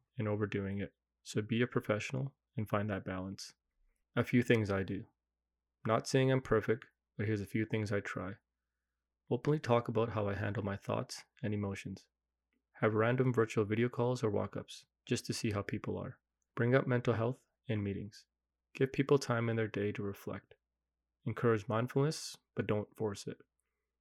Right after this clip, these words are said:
Warning sign in others. I normally only write from experience and how I see the world. However, this topic deserves some information from another source. According to the Mood Discovery and the Anxiety Program, there are a few warning signs we can look out for in others.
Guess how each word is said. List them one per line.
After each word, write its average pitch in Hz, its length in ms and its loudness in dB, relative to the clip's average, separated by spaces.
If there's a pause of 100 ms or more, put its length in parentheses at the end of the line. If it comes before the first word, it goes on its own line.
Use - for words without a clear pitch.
(140)
Warning 127 300 8
sign 113 240 4
in 110 100 2
others. 98 400 -4 (480)
I 120 40 -2
normally 147 340 6
only 147 200 8
write 123 220 6
from 113 140 -2
experience 107 680 -4
and 107 120 -2
how 107 180 0
I 104 60 2
see 107 220 -4
the 107 100 -2
world. 104 340 -6 (760)
However, 113 220 4
this 131 180 4
topic 127 400 2
deserves 110 320 2
some 110 120 -4
information 107 600 -2
from 104 180 -6
another 104 240 -2
source. - 400 -6 (420)
According 135 400 6
to 139 80 -8
the 113 80 0
Mood 117 220 0
Discovery 123 640 0 (140)
and 117 100 0
the 113 60 0
Anxiety 104 380 -2
Program, 107 480 -6 (260)
there 113 100 0
are 110 40 0
a 104 40 -4
few 131 220 4
warning 120 260 2
signs 110 280 -4
we 110 80 -4
can 113 180 -4
look 110 160 -6
out 113 160 0
for - 180 -6
in 107 60 -6
others. 104 320 -8